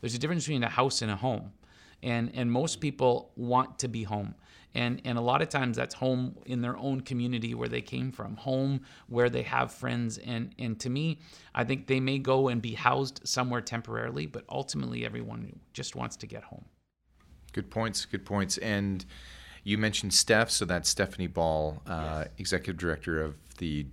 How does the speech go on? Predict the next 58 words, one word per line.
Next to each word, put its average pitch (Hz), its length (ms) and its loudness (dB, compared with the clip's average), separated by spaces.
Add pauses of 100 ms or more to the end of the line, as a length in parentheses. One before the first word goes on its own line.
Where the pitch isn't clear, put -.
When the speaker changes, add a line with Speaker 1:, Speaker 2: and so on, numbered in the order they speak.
(100)
Speaker 2:
Central 82 400 -4
Okanagan 71 380 -4
Journey 69 220 -4
Home 64 200 -8 (400)
Speaker 1:
Society. 101 760 -2
I, 123 100 -4
you, 151 180 2 (120)
every 170 260 8
time, 160 180 8
I'm 131 80 4
Speaker 2:
Society. - 0 -
Speaker 1:
so 175 180 4
proud 151 300 8
of 151 40 2
you, 151 80 2
Rick. 151 220 2
Like, 131 120 4
you 120 80 6
Speaker 2:
Initiative, 135 340 8
Speaker 1:
almost 131 180 8
get 123 160 8
it. 135 60 8
Speaker 2:
strategy, 107 680 6 (160)
it's, 95 240 0
it's - 220 2
a 82 100 2
whole 80 200 0
bunch 78 200 -4
of - 40 -6
Speaker 1:
It's 82 60 -4
all 101 100 2
Speaker 2:
things. 156 180 2
Speaker 1:
this 120 260 4
Speaker 2:
So 135 60 -2
Speaker 1:
mishmash, 101 340 0
right? 117 240 2 (360)
Speaker 2:
<laughs> - 320 -16
Um, 113 340 8
so 123 480 8 (260)
what 131 240 8
I 147 40 10
wanna 139 260 8
do 113 200 6
is, 104 240 8
is 95 300 2
there's 101 260 2
just - 160 0
a 101 60 4
couple 123 480 2
of 101 80 4
last 92 280 2
points 87 300 0
I 87 40 -2
wanna 80 240 -2
touch - 340 -4
on 82 200 -2
before 85 440 -2
we, 78 400 -2